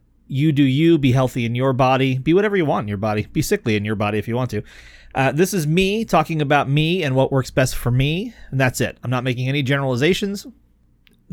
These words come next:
period. I'm not a doctor, not a nutritionist. I'm not anything. I'm just a guy, and I'm gonna talk about some physical stuff. So anyway, um, I'm five nine. I weighed about a hundred and sixty pounds when I first got married.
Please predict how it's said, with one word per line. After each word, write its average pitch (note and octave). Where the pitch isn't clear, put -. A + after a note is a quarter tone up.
period. G#2
I'm A2+
not B2
a A2+
doctor, F3
not A#2+
a A#2
nutritionist. E3
I'm -
not E3
anything. B2
I'm A2+
just C3
a F3
guy, A#2+
and C3+
I'm A#2+
gonna A#2
talk A2+
about G#2+
some A2+
physical A2
stuff. -
So -
anyway, B2+
um, D#3
I'm G3+
five G3
nine. D3
I -
weighed C3+
about B2+
a A#2+
hundred D3
and B2+
sixty B2+
pounds G2+
when G#2
I G#2+
first -
got G#2+
married. E2+